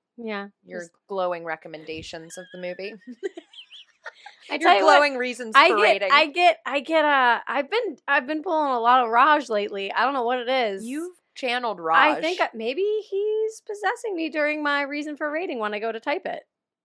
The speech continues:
Speaker 1: Who
Speaker 2: Maybe.
Speaker 1: knows? May-, maybe all the, the shitty things I said about him, like, episodes ago, he's like, "You know what, bitch?
Speaker 2: <laughs>
Speaker 1: I'm bringing it in."
Speaker 2: <laughs>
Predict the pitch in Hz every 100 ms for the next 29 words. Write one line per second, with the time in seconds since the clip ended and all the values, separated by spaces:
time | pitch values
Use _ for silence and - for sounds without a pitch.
0 | _ _ 220 202 - 247 254 - - 190
1 | - _ _ _ _ 208 226 262 262 254
2 | 233 214 262 - - 254 269 269 294 262
3 | - 214 202 202 214 214 214 - 254 269
4 | 247 214 196 196 190 202 190 196 214 208
5 | 247 339 285 - - - _ - - 679
6 | 740 - - - 233 240 269 311 339 392
7 | 427 370 302 233 - - 254 - -